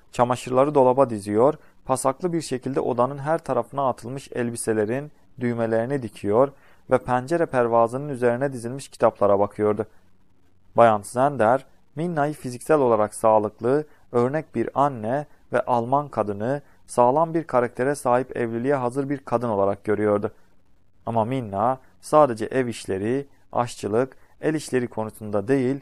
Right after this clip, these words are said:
başka konularda da tecrübeli olduğunu ortaya koydu. Buna Bayan Tzender çok bozuldu. Özellikle Minna'nın sorduğu bir soru, Bayan Tzender ile olan ilişkisinin bozulmasına neden olacaktı neredeyse. Bayan Tzender bu sorudan dolayı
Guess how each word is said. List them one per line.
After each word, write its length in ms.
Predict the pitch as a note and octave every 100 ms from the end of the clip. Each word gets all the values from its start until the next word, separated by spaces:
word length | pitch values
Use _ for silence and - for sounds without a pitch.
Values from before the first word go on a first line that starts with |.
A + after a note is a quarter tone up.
| - _ A#2+
başka 300 | A2+ - D3
konularda 580 | - A#2+ A2 A2+ C3
da 100 | B2+
tecrübeli 440 | B2+ A2+ A2 A2 B2+
olduğunu 360 | A#2+ G#2+ A2
ortaya 340 | G#2+ G2+ G2 G2
koydu. 300 | - G#2 G#2 - - _ _ _ _ - - - _ -
Buna 240 | C#3+ F3+
Bayan 260 | E3 D#3+ D#3
Tzender 480 | D3 F3 D#3+ E3
çok 280 | - D3 -
bozuldu. 440 | G#2+ G#2 G#2+ G#2+ - - _ _ _
Özellikle 520 | - A#2 B2+ C#3+ - B2
Minna'nın 400 | C#3+ C3+ A#2+ B2+
sorduğu 500 | - A2+ G#2 G#2 G#2+
bir 120 | D3
soru, 500 | - G2+ G2+ C3 C#3+ - _
Bayan 300 | A#2+ B2 A#2+
Tzender 460 | - C#3 D#3 D3 A#2
ile 200 | A2+ G#2+
olan 300 | - A#2 C#3 -
ilişkisinin 580 | A2 - - - C3+ A#2+
bozulmasına 540 | A2+ A2 A2 - A#2+
neden 220 | G#2+ G#2
olacaktı 460 | G2 G2 G2+ - G#2
neredeyse. 500 | G2 F#2+ G2+ - G#2 _ - - _ _ _ _
Bayan 280 | A2 G#2+ G2+
Tzender 540 | - B2 B2+ G#2+ G#2+
bu 60 | C3+
sorudan 500 | - A2 G#2+ C3+ A#2+
dolayı 440 | G2 G2 A#2 D3+